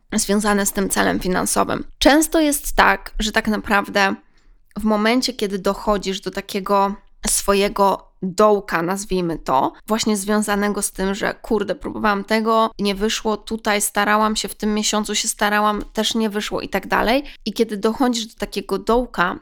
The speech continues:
to jest ten, to jest ten pozytywny moment tak naprawdę, bo jeżeli z te-, w tym dołku ty wybierzesz, że okej, to jest koniec takiego próbowania tego zrobić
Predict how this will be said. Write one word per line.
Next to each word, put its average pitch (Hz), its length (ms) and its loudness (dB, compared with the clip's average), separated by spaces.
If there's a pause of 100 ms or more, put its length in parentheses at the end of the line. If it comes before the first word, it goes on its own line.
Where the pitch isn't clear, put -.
to 233 80 0
jest - 240 -4
ten, 196 220 -2 (260)
to 226 80 0
jest - 140 -4
ten 220 120 -2
pozytywny 220 580 0
moment 208 340 2
tak 208 120 -2
naprawdę, 202 520 0
bo 190 320 2 (960)
jeżeli 220 800 4 (200)
z - 140 0
te-, 226 140 4
w - 80 -8
tym 208 240 2
dołku 240 560 2 (960)
ty 269 140 4
wybierzesz, 220 1160 0
że - 160 -2
okej, 220 540 0 (160)
to 214 80 2
jest - 180 -4
koniec 202 520 0 (520)
takiego 208 460 2
próbowania 190 640 -2
tego 185 260 -2
zrobić 202 540 0